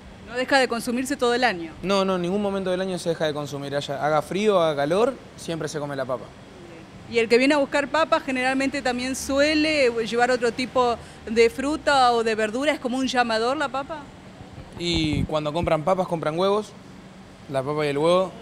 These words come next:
Speaker 2: van de la mano. Y si no, sí, siempre lechuga, tomate y fruta, ya de lo que te guste. Ahora abunda la fruta y hay un montón de variedad. Cada uno consume lo que más le gusta en la temporada, ¿no?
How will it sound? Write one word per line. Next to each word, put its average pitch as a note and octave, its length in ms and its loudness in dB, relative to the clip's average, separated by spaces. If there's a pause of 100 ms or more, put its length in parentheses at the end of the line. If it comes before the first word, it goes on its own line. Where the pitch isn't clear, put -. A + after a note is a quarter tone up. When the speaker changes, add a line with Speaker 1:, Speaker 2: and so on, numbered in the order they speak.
Speaker 2:
van D3+ 180 0
de D3 60 -2
la C#3+ 100 0
mano. F#3 300 0 (600)
Y D#3 120 -6
si E3+ 120 -6
no, A#3 160 -2
sí, A#3+ 280 -6
siempre F#3 360 -4
lechuga, E3+ 460 -2
tomate E3 600 -2 (580)
y D3 140 -2
fruta, G#3+ 400 -2
ya D3+ 260 0
de C#3+ 160 -2
lo C#3 260 -4
que D3+ 120 -4
te D3+ 100 -4
guste. F#3 300 2
Ahora C#3 560 -2
abunda D#3+ 420 0
la D3 100 0
fruta E3+ 360 -4
y D#3 60 -2
hay D3+ 100 -6
un D3 80 -8
montón D3 320 -6
de D#3+ 80 -4
variedad. D#3 400 0 (580)
Cada D3 200 0
uno E3+ 200 0
consume D3+ 420 -6
lo C#3+ 120 -4
que C#3 80 -6
más C#3+ 120 -8
le D3 80 -2
gusta E3 220 -4
en C#3 80 -6
la C3+ 60 -6
temporada, D3+ 420 -4
¿no? D#3+ 60 -4